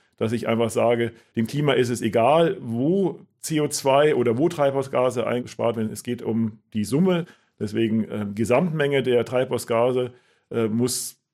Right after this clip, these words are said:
sollte eben staatlich festgelegt werden, ähm, über Emissionsrechte,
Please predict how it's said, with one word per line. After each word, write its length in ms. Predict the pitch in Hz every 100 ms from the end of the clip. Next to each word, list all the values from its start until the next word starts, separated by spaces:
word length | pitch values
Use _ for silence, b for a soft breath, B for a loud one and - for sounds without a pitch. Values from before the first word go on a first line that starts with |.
| _
sollte 380 | _ 117 123 120
eben 220 | 107 110
staatlich 480 | 107 110 120 113 - -
festgelegt 640 | 143 165 160 139 135 131
werden, 380 | 123 120 123 113
ähm, 200 | 110 107
über 400 | 110 110 107 104 _
Emissionsrechte, 1200 | 113 104 - 113 110 - 90 117 156 - 131 123